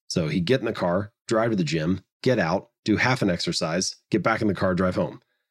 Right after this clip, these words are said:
And it sounds ridiculous, right? It sounds silly. You're like, "Obviously, this is not gonna get the guy the results that he wants."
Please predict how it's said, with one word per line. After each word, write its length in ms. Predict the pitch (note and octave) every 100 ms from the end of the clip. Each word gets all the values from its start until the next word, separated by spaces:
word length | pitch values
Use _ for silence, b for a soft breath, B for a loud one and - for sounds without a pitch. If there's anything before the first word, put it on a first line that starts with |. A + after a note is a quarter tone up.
| _ _ _ C3
And 120 | B2+
it 80 | B2
sounds 320 | A3+ B3 A2+
ridiculous, 560 | G#2+ F3+ G2 D2 -
right? 160 | G#2+ B2
It 60 | A#2
sounds 240 | C#3+ B2+
silly. 220 | E3 B2+
You're 120 | F#2
like, 160 | G2 F#2+
"Obviously, 440 | G2+ C3+ C#3 A#2 A2
this 140 | G2
is 100 | F#2+
not 220 | G2 G#2
gonna 140 | A#2+ G#2
get 220 | G#2+ A2+
the 60 | F2+
guy 200 | E2+ E2+
the 80 |
results 360 | E2+ D#2+ G2+ -
that 100 | -
he 60 | A1
wants." 380 | G1+ - -